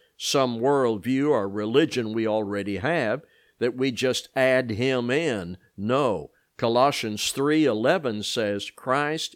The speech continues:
is all and in all." My conviction, your conviction should be,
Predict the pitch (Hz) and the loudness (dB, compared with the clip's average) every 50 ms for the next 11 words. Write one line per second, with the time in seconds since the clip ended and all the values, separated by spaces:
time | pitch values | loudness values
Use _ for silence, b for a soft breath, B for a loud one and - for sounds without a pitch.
0 | _ _ 123 127 139 143 147 151 147 143 - - - 120 123 123 123 131 143 147 | _ _ -2 0 2 2 0 0 -2 -4 -6 -4 0 2 4 4 4 4 2 0
1 | 147 143 b b b b b b b - 120 127 131 135 143 139 147 156 139 - | -2 -6 b b b b b b b -2 0 0 0 0 0 -2 -2 -4 -6 -10
2 | _ - 113 127 131 120 110 107 98 90 85 _ 95 98 95 87 76 69 64 - | _ -2 0 0 2 0 0 -2 -4 -6 -8 _ -4 -2 -2 -2 -4 -6 -10 -12
3 | - _ _ _ _ 87 101 117 143 190 220 220 - 180 151 139 131 101 113 110 | -18 _ _ _ _ -2 0 0 2 0 0 0 0 0 0 0 0 -2 -2 -2
4 | 90 - - - 76 65 69 87 - _ _ _ _ _ _ _ _ _ _ _ | -2 -4 -10 -10 -10 -14 -16 -20 -20 _ _ _ _ _ _ _ _ _ _ _
5 | _ _ _ _ _ _ _ _ - 104 127 156 180 190 185 - 165 147 143 131 | _ _ _ _ _ _ _ _ -2 2 6 6 6 6 4 2 0 0 0 0
6 | 107 127 120 95 - - - 104 98 95 90 - - 120 107 92 82 80 90 90 | 0 0 0 0 -2 -6 -6 -6 -6 -6 -6 -4 -2 -2 -2 -2 -4 -8 -8 -6
7 | 85 80 82 98 - | -6 -6 -8 -10 -12